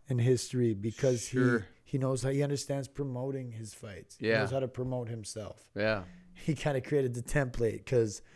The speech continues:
Speaker 1: the year that Connor blew up was the year that every single fighter became disrespectful. <laughs> Every fighter
Speaker 2: <laughs>
Speaker 1: was, like, causing bullshit to
Speaker 2: Sure.
Speaker 1: Oh man, it was, it was kinda corny as fuck.
Speaker 2: Yeah.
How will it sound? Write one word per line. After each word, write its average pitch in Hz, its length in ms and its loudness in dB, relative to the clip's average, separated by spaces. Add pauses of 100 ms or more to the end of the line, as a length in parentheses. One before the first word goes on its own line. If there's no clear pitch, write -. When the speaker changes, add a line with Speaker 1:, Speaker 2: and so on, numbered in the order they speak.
(260)
Speaker 1:
the 135 100 2
year 151 340 4
that 160 180 0
Connor 151 340 -2
blew 127 340 2
up 131 320 0 (280)
was 135 240 6
the 123 100 0
year 135 260 4
that 131 260 0 (140)
every 156 460 2
single 143 420 -2
fighter 131 360 2
became 127 440 -4
disrespectful. 123 1040 0 (180)
<laughs> - 220 -6
Every 175 380 10
fighter 156 520 8
Speaker 2:
<laughs> - 0 -
Speaker 1:
was, 139 200 8
like, 131 240 2
causing 131 600 2
bullshit 127 560 0
to 117 60 -12
Speaker 2:
Sure. 117 420 4 (440)
Speaker 1:
Oh 131 180 4
man, 113 320 -2
it 113 40 -2
was, 110 180 -2
it 117 180 -2
was 113 220 0
kinda 127 380 -4 (320)
corny 120 400 -2
as - 140 -10
fuck. - 460 -8 (120)
Speaker 2:
Yeah. 95 320 0